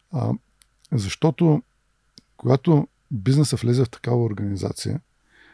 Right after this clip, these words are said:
а, вече се променя начин на мислене на, на сто осемдесет градуса. Примерно, аз в моята органи-, моята организация съм управител, C E O.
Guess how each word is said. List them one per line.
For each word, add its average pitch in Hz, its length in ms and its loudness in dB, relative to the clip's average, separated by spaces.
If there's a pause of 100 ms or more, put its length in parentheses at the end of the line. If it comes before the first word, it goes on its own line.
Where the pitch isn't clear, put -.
(340)
а, - 120 -8 (120)
вече 131 300 0
се - 260 0 (160)
променя 120 520 2 (300)
начин 120 380 0
на 110 80 2
мислене 117 320 0
на, 101 140 -4 (160)
на 113 220 -6
сто - 240 -4
осемдесет 113 480 -4
градуса. 107 360 -6
Примерно, 110 360 -2 (640)
аз 113 220 0
в - 160 -6 (240)
моята - 380 -2
органи-, 98 340 -6 (760)
моята 120 260 0
организация 98 540 -4
съм 139 260 -4 (540)
управител, 139 480 -2
C - 360 -2
E 107 40 -2
O. 104 100 -6